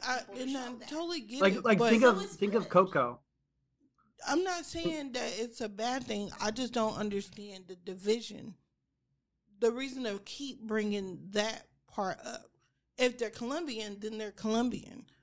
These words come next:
Speaker 1: Why can't they just be Colombian for the sake of the movie? Instead
Speaker 2: That's
Speaker 1: of
Speaker 2: the
Speaker 1: saying
Speaker 2: same, that's the same kind of argument people use when people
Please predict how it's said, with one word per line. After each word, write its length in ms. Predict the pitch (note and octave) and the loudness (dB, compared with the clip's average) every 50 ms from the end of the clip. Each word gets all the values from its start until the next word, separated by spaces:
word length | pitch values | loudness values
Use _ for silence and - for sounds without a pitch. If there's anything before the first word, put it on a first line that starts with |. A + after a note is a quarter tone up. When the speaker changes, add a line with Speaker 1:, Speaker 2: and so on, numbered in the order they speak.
| _ _ _ _ _ _ - | _ _ _ _ _ _ 2
Speaker 1:
Why 160 | G#3 A#3 A3+ | 2 2 2
can't 220 | A3+ C4+ B3 A#3 | 2 -4 -6 -6
they 120 | A#3+ A#3 A3 | -6 -8 -8
just 240 | G#3+ A3 G#3 G3+ | -8 -10 -12 -12
be 100 | G#3+ G3+ | -12 -14
Colombian 680 | F#3+ - G3 G3+ G3+ A3 A#3 C4+ C4+ A3 G#3 G3+ A3+ G#3 | -12 -8 -4 0 0 0 0 -2 -6 -8 -8 -8 -8 -8
for 140 | G3+ - G3 | -6 -6 -6
the 100 | F#3 F#3 | -6 -6
sake 260 | F3 - G3 F#3 F3+ - | -6 -6 -6 -6 -6 -10
of 60 | - | -12
the 60 | E3+ | -12
movie? 640 | E3+ F#3 G#3 A3 A#3+ A#3 G#3 G3+ F#3+ F#3 - A3 - _ _ _ _ _ _ _ _ _ _ - | -10 -4 -2 -2 -2 -2 -4 -6 -10 -10 -10 -14 -16 _ _ _ _ _ _ _ _ _ _ -2
Instead 360 | G#3 A3+ A3 - - A#3 A3 | -2 -2 -2 0 -2 0 0
Speaker 2:
That's 60 | A3 A3 | 0 0
Speaker 1:
of 40 | A3+ | -2
Speaker 2:
the 160 | F#4 E4 A#3+ | -4 -4 -4
Speaker 1:
saying 220 | A3+ A3 G#3+ G3+ F#3+ | -2 -2 -4 -4 -6
Speaker 2:
same, 100 | G3+ - - - | -10 -16 -16 -14
that's 160 | B3 C4 - | -12 -12 -12
the 120 | - E4 - | -12 -16 -14
same 220 | - D4+ C#4+ C#4+ | -12 -12 -12 -10
kind 160 | - D4+ C#4 | -12 -12 -12
of 100 | A#3 - | -10 -10
argument 420 | G3 A3 A#3 C4 C#4 C4 A#3+ A3+ A3 | -10 -12 -12 -14 -18 -18 -18 -18 -20
people 260 | - - - G#3 G3+ G3+ | -20 -20 -20 -18 -18 -18
use 400 | G#3 G#3+ - C#4 C#4+ B3+ A#3 A3+ - | -10 -8 -8 -6 -6 -8 -10 -12 -12
when 120 | G3+ G3 F#3+ | -12 -14 -14
people 480 | F#3+ - G#3+ G#3 _ G3+ G3 F#3+ G3 | -16 -20 -20 -18 _ -14 -12 -12 -14